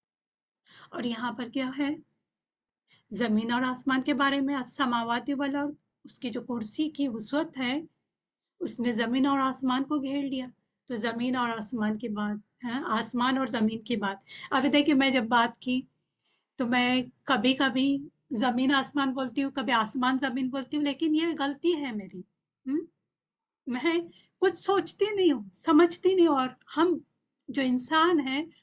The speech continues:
وہ بغیر سوچے سمجھے کبھی بولتے دن رات، کبھی رات دن بولتے ہیں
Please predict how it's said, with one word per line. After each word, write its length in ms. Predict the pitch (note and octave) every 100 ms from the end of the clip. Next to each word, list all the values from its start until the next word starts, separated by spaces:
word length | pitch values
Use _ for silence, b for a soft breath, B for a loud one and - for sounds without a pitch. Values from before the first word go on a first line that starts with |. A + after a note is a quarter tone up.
| -
وہ 80 | -
بغیر 460 | F#4 E4+ F4 G4
سوچے 380 | F4 F4 D#4+ E4+
سمجھے 380 | E4 D#4+ C#4 D#4
کبھی 260 | D#4 C#4+ C#4
بولتے 340 | B3 A3+ C4
دن 260 | G#3+ C4+ C#4
رات، 400 | C4 C4 C#4 -
کبھی 280 | A#3+ G#3+ F#3+
رات 340 | G#3+ A#3+ -
دن 200 | D4+ D4+
بولتے 380 | D4+ C4+ - C#4
ہیں 160 | C4+